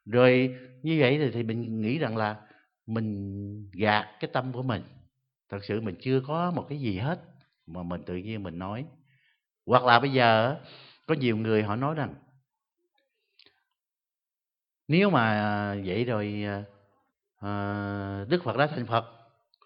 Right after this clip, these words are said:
nhưng mà tại sao vẫn còn chúng sanh đây? Tại vì trong cái tiến trình tu tập thành quả vị Phật á, là quải qua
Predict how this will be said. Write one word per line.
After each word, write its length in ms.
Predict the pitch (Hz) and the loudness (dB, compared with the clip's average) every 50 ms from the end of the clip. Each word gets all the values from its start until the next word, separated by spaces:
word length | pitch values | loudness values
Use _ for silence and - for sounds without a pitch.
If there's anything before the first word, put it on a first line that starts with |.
| _ _ _ _ _ _ _ _ _ | _ _ _ _ _ _ _ _ _
nhưng 140 | 117 120 117 | -10 -6 -6
mà 80 | 107 98 | -6 -4
tại 200 | 98 95 101 107 | -2 -4 -2 -2
sao 120 | 113 110 110 | -2 -2 -2
vẫn 120 | 107 113 120 | -4 -4 -4
còn 140 | 113 95 90 | -4 -4 -4
chúng 140 | 110 123 123 | -6 -6 -4
sanh 180 | - 127 117 | -4 -2 0
đây? 200 | 120 117 120 127 - - - _ _ _ _ _ _ _ _ _ _ _ _ _ _ _ _ _ _ _ _ _ _ _ | 0 -2 -2 -4 -8 -14 -20 _ _ _ _ _ _ _ _ _ _ _ _ _ _ _ _ _ _ _ _ _ _ _
Tại 160 | - 92 104 | -4 -2 -2
vì 320 | 107 104 101 98 101 98 92 | -2 -2 -2 -2 -2 -4 -4
trong 260 | 95 127 120 120 120 | -4 -4 -4 -4 -4
cái 100 | 139 135 135 | -6 -4 -4
tiến 180 | 147 156 156 135 | -4 -6 -4 -4
trình 340 | 110 95 87 85 85 82 82 - | -6 -6 -4 -6 -8 -10 -8 -6
tu 140 | - 117 117 113 | -6 -6 -6 -4
tập 160 | - 87 - - | -6 -6 -6 -6
thành 420 | 107 92 82 85 87 87 85 80 | -10 -8 -8 -8 -8 -10 -10 -8
quả 140 | 82 85 110 120 | -6 -6 -6 -4
vị 100 | 107 92 | -6 -10
Phật 200 | 90 - 90 90 | -8 -10 -12 -10
á, 140 | - 131 156 165 - _ _ _ _ _ _ _ _ _ _ _ _ _ _ _ _ _ | -10 -12 -12 -12 -16 _ _ _ _ _ _ _ _ _ _ _ _ _ _ _ _ _
là 260 | 90 90 82 82 85 78 76 | -8 -6 -4 -4 -4 -4 -4
quải 220 | 87 95 92 117 | -4 -4 -2 -2
qua 220 | 135 131 117 120 | -2 -2 -4 -4